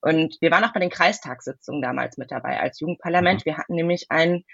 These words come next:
Speaker 1: zumindest ans Antragsrecht gebundene Rederecht. Was, also ich weiß nicht, ob das andere Jugendparlamente auch haben, aber damals war das echt was Besonderes, dass wir überhaupt grundsätzlich das Recht haben, in diesem Parlament zu sprechen. Und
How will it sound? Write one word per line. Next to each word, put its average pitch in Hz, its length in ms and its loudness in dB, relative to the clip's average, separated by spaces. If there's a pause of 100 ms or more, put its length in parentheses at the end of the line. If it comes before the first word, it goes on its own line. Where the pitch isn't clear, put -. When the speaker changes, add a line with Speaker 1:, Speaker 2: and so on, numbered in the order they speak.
(160)
Speaker 1:
zumindest 214 400 4
ans - 320 -4
Antragsrecht 196 720 -2
gebundene 170 480 -6
Rederecht. 151 540 0 (1000)
Was, 151 300 -2 (140)
also 151 120 2
ich 147 100 -2
weiß 190 180 4
nicht, 196 160 -2
ob - 80 -4
das - 160 -4
andere 180 240 -2
Jugendparlamente 165 720 -2
auch - 180 0
haben, 208 300 2
aber 160 380 0 (300)
damals 170 360 2
war 160 80 0
das 156 140 -8
echt - 240 -14
was 156 180 -6
Besonderes, 147 500 -8
dass 143 180 -12
wir 123 100 -4
überhaupt 160 320 0 (320)
grundsätzlich 214 560 4
das - 160 -10
Recht 143 260 0
haben, 160 240 0
in 135 80 -4
diesem 151 200 -8
Parlament 147 380 2
zu 151 100 -4
sprechen. - 520 -8 (180)
Und 156 260 -2